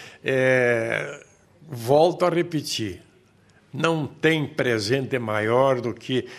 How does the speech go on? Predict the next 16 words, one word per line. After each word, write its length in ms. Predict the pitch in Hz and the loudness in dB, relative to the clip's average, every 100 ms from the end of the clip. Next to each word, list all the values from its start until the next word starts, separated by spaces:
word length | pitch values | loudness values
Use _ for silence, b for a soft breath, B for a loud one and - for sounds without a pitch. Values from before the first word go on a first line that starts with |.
| B | B
esse 400 | 131 147 139 - | 2 2 2 0
que 120 | 120 123 | -4 -2
nós 260 | 120 117 | 0 0
ganhamos 580 | 117 113 123 120 104 98 | -2 0 0 -2 -4 0
hoje, 460 | 123 135 135 135 B B B B B - - _ - - | 2 2 2 -2 B B B B B -20 -20 _ -20 -8
numa 360 | 160 175 185 156 | -2 0 2 2
celebração 880 | - 190 196 185 160 123 - 160 147 | 2 2 4 4 4 2 0 0 0
de 100 | 135 | 0
uma 240 | 127 117 | 0 0
missa, 640 | 107 131 165 160 - - 113 | 2 2 2 2 -4 -4 -4
neste 420 | 135 139 - 127 | -2 -2 -4 -10
dia 300 | 123 143 131 | -4 0 0
para 260 | 131 120 | 0 0
nós 520 | 120 127 110 - - B B B B B - | 2 0 0 -4 -12 B B B B B 0
tão 220 | 165 160 | 2 4
importante, 1200 | 139 107 123 117 113 147 165 143 - - 117 | 0 0 0 0 0 2 2 0 -6 -4 -4